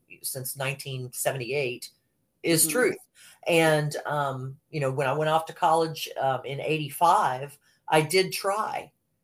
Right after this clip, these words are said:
Speaker 1: And then I tried again a few years later when I worked with someone that was a big fan of Days. And I tried, and she told me all about the characters, and I just couldn't get into it.
Speaker 2: Yeah, I don't blame you. I, you know, so, yeah.
Speaker 1: But I'm grateful
Speaker 2: Well
Speaker 1: that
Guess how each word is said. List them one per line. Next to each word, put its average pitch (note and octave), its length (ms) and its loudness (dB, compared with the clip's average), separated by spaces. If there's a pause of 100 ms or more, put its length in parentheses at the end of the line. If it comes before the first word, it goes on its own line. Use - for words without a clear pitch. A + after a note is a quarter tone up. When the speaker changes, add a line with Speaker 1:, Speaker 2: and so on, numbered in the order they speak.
(120)
Speaker 1:
And D3+ 160 2
then D#3 100 2
I C#3+ 100 0
tried D#3 300 4
again D#3+ 240 -4
a D#3+ 60 -4
few E3+ 200 -8
years D#3 280 -6
later D3+ 240 -2
when D3+ 120 -4
I C#3+ 80 0
worked E3+ 280 -2
with D#3 100 -8
someone D3 300 -6
that A#2+ 160 -10
was C#3 100 -8
a C#3 60 -10
big C3+ 180 -8
fan C3 240 -6
of B2+ 120 -8
Days. D#3+ 380 -2
And A2 80 -12
I G#2 80 -4
tried, F3+ 420 0
and A2+ 80 -14
she - 140 -12
told B2 140 -12
me A2 80 -14
all G2+ 140 -6
about - 180 -6
the - 80 -20
characters, G#3+ 560 -4
and C#3 220 -10
I - 240 -4
just G#3 320 0
couldn't F3+ 200 -6
get F#3 120 -4
into E3 320 -6
it. D3 120 -14 (640)
Speaker 2:
Yeah, G#3 340 6
I F3+ 40 2
don't F#3+ 180 -2
blame E3+ 340 0
you. C#3+ 100 -2
I, C#3 240 -6 (120)
you D#3+ 160 -4
know, B2 260 -10 (120)
so, D3+ 440 6 (640)
yeah. G3+ 160 8
Speaker 1:
But G#3+ 100 12
I'm G3+ 120 8 (120)
grateful A3+ 360 10
Speaker 2:
Well - 40 8
Speaker 1:
that A3 120 6